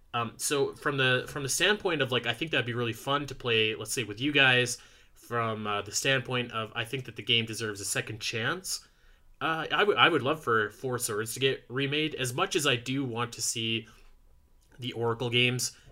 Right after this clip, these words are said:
get, like, a new, uh, coat of paint, and, and I, and I think that they probably will. I think that's going to happen at some point. Uh, I, I think that Four Swords is,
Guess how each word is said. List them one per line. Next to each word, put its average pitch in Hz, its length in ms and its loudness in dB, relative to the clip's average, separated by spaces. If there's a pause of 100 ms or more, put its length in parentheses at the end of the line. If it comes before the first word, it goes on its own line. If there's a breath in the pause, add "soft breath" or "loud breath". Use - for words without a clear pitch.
(140 loud breath)
get, 113 300 0
like, 110 160 -6
a 110 40 -2
new, 104 440 -4
uh, 95 280 -8
coat 113 220 -4
of 98 80 -10
paint, 113 340 -2 (440 loud breath)
and, 127 220 0
and 180 100 4
I, 196 80 6
and 208 220 6
I 254 80 4
think 269 180 2
that 240 100 2
they 143 100 6
probably 131 440 0
will. 104 480 -2 (260)
I 127 220 0
think - 160 -4
that's 120 200 0
going 107 300 -4
to 98 60 -4
happen 101 460 -2
at 98 120 -10
some 104 200 -6
point. 117 340 -4 (720 soft breath)
Uh, - 20 -4 (380)
I, 170 240 2
I 202 40 -2
think 262 160 -8
that 220 120 2
Four 190 240 2
Swords 170 500 0
is, 139 480 -2